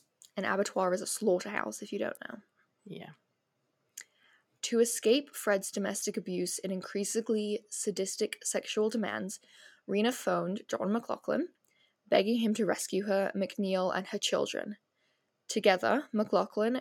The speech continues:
Speaker 1: Rena, and McNeil devised a plan, McNeil being the nanny. He and Isla's boyfriend, John Trotter, would secretly drive to Bishop's Cleeve in McLaughlin's Mini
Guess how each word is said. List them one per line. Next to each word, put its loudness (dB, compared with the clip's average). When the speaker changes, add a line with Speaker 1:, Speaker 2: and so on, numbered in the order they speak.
Speaker 1:
Rena, -2
and 0
McNeil 0
devised 2
a -2
plan, -2
McNeil -2
being -2
the 0
nanny. -4
He 2
and 0
Isla's 2
boyfriend, 0
John 2
Trotter, -2
would 0
secretly 2
drive 2
to -4
Bishop's 0
Cleeve -2
in -2
McLaughlin's -4
Mini -2